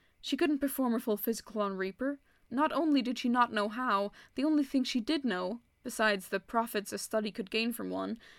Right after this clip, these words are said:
was that it may include shirtlessness. Mostly to distract herself, she turned to Mangler, who was still reading. "Hey," she whispered. He looked up from his book.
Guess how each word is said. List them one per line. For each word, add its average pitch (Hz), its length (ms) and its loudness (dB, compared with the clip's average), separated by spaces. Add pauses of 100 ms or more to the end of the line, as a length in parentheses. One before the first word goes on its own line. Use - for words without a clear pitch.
(200)
was 240 180 -4
that 269 120 4
it 247 120 -2
may 277 220 4
include 233 360 0
shirtlessness. - 760 -2 (1160)
Mostly 349 400 0
to 277 100 -4
distract 269 460 0
herself, 233 440 -2
she - 120 -8
turned 247 300 -4
to 240 60 -4
Mangler, 220 500 0
who 226 80 -8
was 208 140 -6
still 214 260 -2
reading. 202 440 -6 (840)
"Hey," 302 500 -2 (160)
she - 180 -2
whispered. 196 500 -2 (840)
He 294 160 0
looked 294 200 2
up 233 140 4
from 233 140 -2
his 233 100 -4
book. - 300 -4